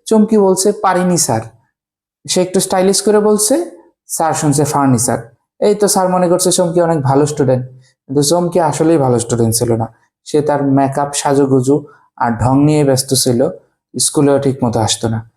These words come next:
যাই হোক, এটা যদি আমার কোনো ক্লাসমেট শুনে থাকে বা চমকি শুনে থাকো, মন খারাপের কিছু নেই, এটা একটা ফানি ভিডিও ছিল। যাই হোক, তো এটাই বুঝাইলাম, হৃদয়ের পরে এটাই বুঝাইলাম, এই যে চমকি বলছে, "পারিনি স্যার," কিন্তু স্যার শুনছে, "ফার্নিচার,"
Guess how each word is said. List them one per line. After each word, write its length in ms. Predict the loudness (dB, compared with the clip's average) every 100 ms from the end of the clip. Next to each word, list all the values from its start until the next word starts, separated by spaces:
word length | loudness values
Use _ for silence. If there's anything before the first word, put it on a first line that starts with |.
| _ _
যাই 180 | -4 -2
হোক, 100 | 0
এটা 200 | 0 2
যদি 340 | 0 2 2 2
আমার 220 | 2 0
কোনো 200 | 0 0
ক্লাসমেট 500 | -2 -4 -4 -4 -4
শুনে 280 | 0 0 2
থাকে 240 | 0 0
বা 120 | -2
চমকি 340 | -2 -4 -2 -4
শুনে 260 | 0 0
থাকো, 400 | 0 -2 -4 -6 -14 -20 _ -4
মন 180 | -2
খারাপের 380 | 0 -2 -2 -2
কিছু 240 | -2 -2 -2
নেই, 200 | -2 -4 _ _ _ _ _ _
এটা 180 | -6 -4
একটা 500 | -2 -2 -2 -4 -10 -10
ফানি 340 | -4 -2 2 2
ভিডিও 260 | 2 2
ছিল। 280 | 0 0 0
যাই 200 | 0 0
হোক, 280 | 0 -2 -8 -20 _ _ _
তো 280 | -2 -2 -2
এটাই 300 | -2 2 2
বুঝাইলাম, 540 | 2 2 2 2 2 -2 -8 -20 _ _ -2
হৃদয়ের 300 | 2 2 2
পরে 220 | 2 2
এটাই 180 | 2 2
বুঝাইলাম, 400 | 2 2 0 2
এই 140 | 2
যে 140 | 4 2
চমকি 420 | 2 2 2 2
বলছে, 580 | 2 2 0 -2 -4 -6 _ _ _ -4
"পারিনি 360 | 0 2 0
স্যার," 260 | 0 -2 -2
কিন্তু 220 | 0 0
স্যার 260 | 0 -2 -2
শুনছে, 400 | -2 -2 0 0
"ফার্নিচার," 600 | 0 0 0 -2 -4